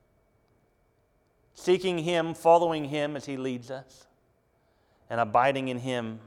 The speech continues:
in his word, spending time with him. I, I pray that this, this has been a time of growth for your life. As I made mention when we came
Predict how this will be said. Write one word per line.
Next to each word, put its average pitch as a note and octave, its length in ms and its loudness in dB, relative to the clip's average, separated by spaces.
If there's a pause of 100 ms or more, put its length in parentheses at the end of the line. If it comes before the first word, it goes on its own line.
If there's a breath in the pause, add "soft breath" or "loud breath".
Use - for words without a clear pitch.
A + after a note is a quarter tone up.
(300)
in G#2+ 120 -14
his G#2+ 180 -10
word, G2 420 -6
spending A#2 380 -10
time A2 260 -8
with G2 140 -12
him. F#2+ 220 -12 (420 loud breath)
I, G#2+ 220 -2
I - 20 -2
pray C#3 300 -2
that A#2+ 120 -4
this, A2+ 220 -8 (140)
this B2+ 140 -6
has A2+ 100 -12
been A2+ 180 -8
a G#2 60 -10
time A2+ 260 -10
of G#2 160 -14
growth A2 460 -4
for G#2 80 -14
your F#2 160 -8
life. F2+ 220 -8 (3500)
As A2 120 -4
I C3 60 0
made C3+ 200 0
mention C3 380 -6
when A2+ 80 -4
we A2 100 -6
came A#2 400 -10